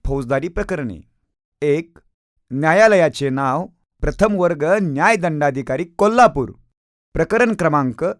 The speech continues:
फौजदारी केस नंबर एकोणतीस पन्नास, दिनांक दोन हजार वीस. प्रकरणाची सद्यस्थिती, पुरावा, संबंधित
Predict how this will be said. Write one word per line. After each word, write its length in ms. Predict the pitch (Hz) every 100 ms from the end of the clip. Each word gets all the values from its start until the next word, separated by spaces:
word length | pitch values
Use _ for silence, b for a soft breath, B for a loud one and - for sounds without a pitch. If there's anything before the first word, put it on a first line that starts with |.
| _ _
फौजदारी 480 | 151 165 160 214 226
केस 360 | 151 165 151 127
नंबर 300 | 139 143 180
एकोणतीस 540 | 135 123 147 135 143 -
पन्नास, 640 | - 208 165 120 117 - - _ _ _ -
दिनांक 560 | 101 135 208 170 120 - - _ _ _
दोन 280 | 117 160 202
हजार 300 | 123 110 165
वीस. 520 | 170 220 147 - - _ _ _ _ _ _
प्रकरणाची 560 | 170 208 175 147 - 196
सद्यस्थिती, 680 | 208 190 170 170 135 117 185 _ _ _ _ _
पुरावा, 360 | 233 214 135 98 _ _ _ -
संबंधित 800 | - 175 180 196 202 175 -